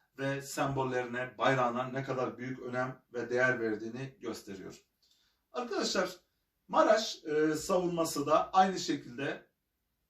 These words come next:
e, başarılı oluyor ve Maraş'ta insanların göstermiş oldukları kahramanca mücadeleden ötürü, e, Maraş iline kahramanlık unvanı ve İstiklal Madalyası veriliyor.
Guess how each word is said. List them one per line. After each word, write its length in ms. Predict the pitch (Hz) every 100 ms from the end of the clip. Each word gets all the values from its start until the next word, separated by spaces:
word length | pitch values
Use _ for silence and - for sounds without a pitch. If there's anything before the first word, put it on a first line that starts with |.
| _ -
e, 280 | 123 120 120
başarılı 460 | 143 139 151 143 131
oluyor 440 | 110 113 165 - - _ _ _
ve 280 | 175 160 147
Maraş'ta 680 | 180 165 143 - 143 165 165
insanların 720 | 151 165 160 156 160 160 - _
göstermiş 540 | 127 131 147 147 175
oldukları 600 | 147 131 120 143 135 135
kahramanca 920 | - 135 135 135 143 143 135 127 - - _ -
mücadeleden 760 | 139 143 139 135 131 131 131 117
ötürü, 560 | 117 117 147 170 - _ _ _
e, 260 | 117 117 113
Maraş 380 | 139 147 135 -
iline 560 | 143 127 127 117 107 - _
kahramanlık 640 | 127 123 135 131 131 139
unvanı 560 | 123 113 110 127 180 -
ve 160 | 143 143
İstiklal 540 | - 147 160 156 -
Madalyası 680 | - 117 117 107 104 110 104
veriliyor. 500 | 95 110 - -